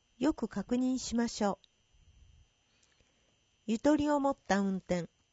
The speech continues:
忙しい時期ですが、車を運転する前には一呼吸置き、交差点や横断歩道では他の車や歩行者に対する安全確認を徹底し、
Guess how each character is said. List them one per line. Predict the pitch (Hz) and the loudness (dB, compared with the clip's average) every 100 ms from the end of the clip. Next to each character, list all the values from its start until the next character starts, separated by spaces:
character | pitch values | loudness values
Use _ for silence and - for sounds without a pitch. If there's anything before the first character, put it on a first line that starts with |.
| _ _ _ _ _ - | _ _ _ _ _ -6
忙 | - 294 294 | 0 4 2
し | - 294 | 2 -2
い | 233 | -2
時 | 269 | -4
期 | 254 | -2
で | 226 233 | 0 -2
す | 226 | -2
が、 | 214 220 _ _ _ _ - | -2 -2 _ _ _ _ -6
車 | 262 285 294 285 | 0 2 4 4
を | 277 269 | 4 2
運 | 285 | 0
転 | 269 262 262 | 0 0 0
す | 262 | -2
る | 247 254 | 0 2
前 | 240 226 | 0 0
に | 196 | 0
は | 196 - _ - | -2 -4 _ -20
一 | - 233 240 | -4 -2 2
呼 | 254 | 0
吸 | - 214 208 | 0 -2 0
置 | 202 - | -2 -4
き、 | - - _ _ _ - | -6 -6 _ _ _ 0
交 | 247 247 | 2 4
差 | 240 | 2
点 | 240 233 233 | 2 0 2
や | 226 226 - - _ - | 2 0 -4 -20 _ 2
横 | 262 269 | 4 4
断 | 269 277 | 2 0
歩 | 254 240 | -2 0
道 | 220 202 | 0 2
で | 190 | 0
は | 185 - _ _ - | 0 -2 _ _ -6
他 | 254 277 277 | -2 2 2
の | 262 | 2
車 | - 254 254 240 233 | 0 0 2 2 2
や | 226 214 | 0 -2
歩 | 214 - | -8 0
行 | 277 277 | 2 2
者 | - 220 | 0 -2
に | 214 | 0
対 | 220 226 | 0 -2
す | - 220 | -2 -2
る | 214 - - - | -4 -6 -20 -4
安 | 233 277 | -2 0
全 | 285 269 262 | 2 0 0
確 | 262 - | -2 0
認 | 226 208 196 | 0 2 0
を | 190 | -2
徹 | 208 196 - | -2 -4 0
底 | 240 233 | 0 0
し、 | - 233 | -2 -6